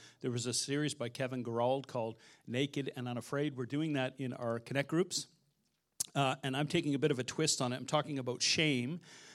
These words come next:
uh, through the next, uh, uh, last week and this week. And so I wanna go to Second Samuel chapter six, verse sixteen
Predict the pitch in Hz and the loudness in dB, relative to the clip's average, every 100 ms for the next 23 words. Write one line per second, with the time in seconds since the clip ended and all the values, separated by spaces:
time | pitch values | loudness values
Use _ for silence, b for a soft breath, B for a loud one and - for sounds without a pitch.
0 | B 131 131 147 131 127 131 - - 123 | B 0 2 -2 -2 0 0 0 0 0
1 | 120 - b b b b - 131 123 127 | -2 -6 b b b b 0 0 0 2
2 | 139 143 - 143 131 127 127 127 101 143 | 4 4 2 0 0 2 2 0 -2 0
3 | 131 175 160 B B B B - 233 269 | 6 8 6 B B B B 4 6 8
4 | 208 202 165 202 196 180 156 160 160 147 | 10 8 8 6 6 4 2 4 4 2
5 | - 147 - 139 - 175 - 135 131 131 | 2 2 2 -2 -2 -2 -4 -2 -2 0
6 | - 143 - 139 127 143 190 | -2 -4 -6 -4 -4 -6 -8